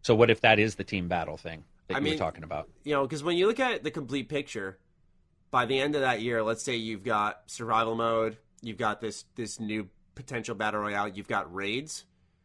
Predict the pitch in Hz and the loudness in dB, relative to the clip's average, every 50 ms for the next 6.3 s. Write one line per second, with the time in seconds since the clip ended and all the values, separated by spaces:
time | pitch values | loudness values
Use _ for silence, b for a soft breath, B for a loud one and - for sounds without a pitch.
0 | _ _ _ _ _ _ _ - 110 - - 120 113 113 - - 113 113 123 127 | _ _ _ _ _ _ _ -14 -10 -2 2 2 2 2 0 -6 -6 -4 -4 -4
1 | 120 - - 120 120 117 - _ 135 123 117 113 110 110 110 107 107 107 - 110 | -4 -4 0 0 0 0 -2 _ -4 -4 -2 0 0 0 0 -2 -4 -6 -8 -10
2 | 104 - 123 107 101 - - 120 123 131 - _ _ _ - 107 101 120 107 98 | -6 -4 -4 -4 -4 -4 -4 -4 -4 -4 -6 _ _ _ -14 -10 -6 -4 -6 -6
3 | 98 - 107 - - - 120 117 110 - 123 110 - - 117 113 117 113 110 _ | -6 -12 -14 -16 -10 -10 -10 -10 -8 -8 -8 -8 -4 -4 -4 -4 -4 -8 -10 _
4 | _ _ _ _ _ _ _ _ _ _ _ _ - 120 120 117 107 113 117 120 | _ _ _ _ _ _ _ _ _ _ _ _ -12 -8 -6 -6 -4 -4 -2 0
5 | 117 113 113 113 107 101 92 101 98 98 95 95 95 90 - - 123 113 113 123 | 0 0 0 -2 -4 -4 -4 -4 -2 -2 -2 -4 -6 -6 -4 -2 -2 -2 -2 -2
6 | 117 117 107 107 110 110 | -4 -4 -4 -4 -6 -10